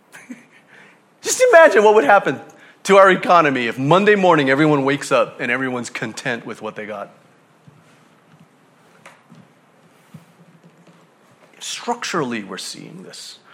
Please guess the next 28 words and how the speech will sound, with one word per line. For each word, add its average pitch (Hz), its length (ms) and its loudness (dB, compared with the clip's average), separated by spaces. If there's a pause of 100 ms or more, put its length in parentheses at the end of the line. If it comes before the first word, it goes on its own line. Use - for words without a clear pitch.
Structurally, 147 840 -8
it's 101 160 -14
being 101 320 -14
built 92 300 -20
upon - 360 -18
this. - 340 -20 (220)
Now, 349 100 -6
again, 196 240 -4
this 208 160 -8
is 160 80 -12
not 143 220 0
me 131 120 -8
saying 110 420 -8
that 123 180 -8
capitalism 101 680 -8
is 98 140 -14
of 98 140 -12
the 90 80 -12
devil, 214 600 0 (2000)
'cause 147 120 -4
I 127 60 4
think 143 160 -4
it, 113 200 -12
I 123 80 -8
mean, 117 160 -10
it 101 120 -16
definitely 113 360 -4
works. 147 500 -4